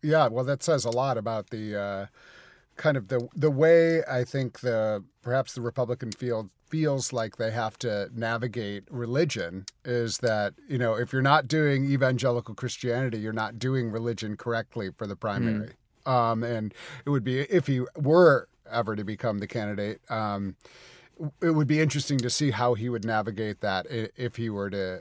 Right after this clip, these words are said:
Speaker 1: um, make it to a general election.
Speaker 2: Yeah.
Speaker 1: Uh, Adele, what, what were, were there any stories that you saw building up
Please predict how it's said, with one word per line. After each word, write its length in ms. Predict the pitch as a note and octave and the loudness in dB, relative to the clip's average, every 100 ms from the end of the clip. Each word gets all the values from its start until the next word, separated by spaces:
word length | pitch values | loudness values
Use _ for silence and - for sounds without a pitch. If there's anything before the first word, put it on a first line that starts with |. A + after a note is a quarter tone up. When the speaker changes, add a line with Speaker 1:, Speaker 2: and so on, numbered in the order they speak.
| - | -8
Speaker 1:
um, 420 | G2+ F2+ F2 F2 - | -6 -6 -8 -12 -12
make 420 | G#3 C#3+ B2 G#2+ | -6 -2 0 -2
it 120 | G#2+ | -4
to 180 | - A2 | -6 -6
a 40 | F#2+ | -6
general 440 | G#2+ G2 F#2+ F#2 | -4 -4 -4 -6
election. 500 | F2+ G2 - F#2+ F2 _ - - | -6 -8 -8 -12 -12 _ -20 -4
Speaker 2:
Yeah. 220 | A2 G2 | 2 4
Speaker 1:
Uh, 60 | E3+ | 6
Adele, 320 | G#3 E3 G#3+ G3+ | 6 8 10 10
what, 180 | A#3 | 8
what 140 | A#3+ C#4 | 10 8
were, 220 | D4 F3+ | 8 4
were 200 | G3 G3+ | 6 6
there 140 | G3+ | 4
any 220 | F#3 A3+ A3 | 4 4 2
stories 480 | - G#3 G#3 F#3 | 2 4 4 4
that 100 | E3+ | 2
you 160 | D#3 F#3 | 2 0
saw 300 | - F#3+ F3 | 4 4 4
building 640 | C#3 B2+ E3 D#3+ E3 D#3+ | 2 0 2 2 2 4
up 280 | D#3 D#3+ - | 4 2 0